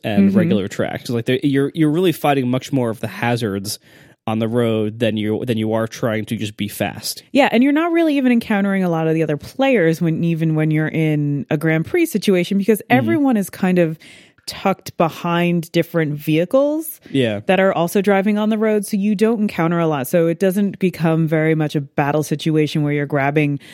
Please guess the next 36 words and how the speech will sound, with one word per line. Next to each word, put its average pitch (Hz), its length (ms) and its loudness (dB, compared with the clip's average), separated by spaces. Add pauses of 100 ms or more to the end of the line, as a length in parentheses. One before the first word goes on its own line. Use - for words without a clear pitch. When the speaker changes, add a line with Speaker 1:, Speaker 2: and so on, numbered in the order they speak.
(200)
Speaker 2:
you 165 80 0
know, 151 160 2
red 147 220 2
and 151 120 2
green 151 240 0
shells 143 460 0
and 147 140 -2
things 143 240 -2
and 151 80 0
you're 139 100 -4
trying 143 240 -2
to 143 80 -2
put - 220 -4
them 143 120 0
out, 143 200 0
because 147 280 0 (680)
there's 180 220 4
just, - 560 -8
it's - 260 -4
just - 240 -4 (180)
too 165 720 0 (300)
big, 139 480 0 (240)
too 185 240 2
wide 143 440 0
of 139 120 -4
a - 20 -2
track - 360 -6
to 165 100 -4
really 147 680 -2
get 160 320 -2
into 156 260 0
someone 147 360 0
else's 143 320 -4
face 175 280 0
too 254 200 0
much. 269 320 -2